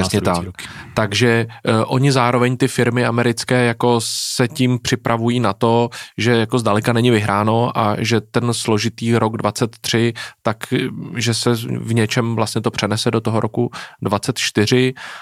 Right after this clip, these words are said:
Speaker 1: A zároveň tam platí to, že zkrátka ta Am-, Amerika, americká ekonomika, americké firmy jsou jako mnohem flexibilnější v těch reakcích na to, co se dá očekávat. Propustit člověka v Americe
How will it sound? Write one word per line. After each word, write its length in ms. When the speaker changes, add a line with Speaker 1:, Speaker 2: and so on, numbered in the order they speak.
Speaker 1:
A 160
zároveň 540
tam 200
platí 300
to, 140
že 120
zkrátka 880
ta 80
Am-, 340
Amerika, 760
americká 420
ekonomika, 420
americké 440
firmy 320
jsou 180
jako 180
mnohem 280
flexibilnější 960
v 100
těch 180
reakcích 600
na 120
to, 240
co 140
se 120
dá 160
očekávat. 800
Propustit 520
člověka 320
v 80
Americe 440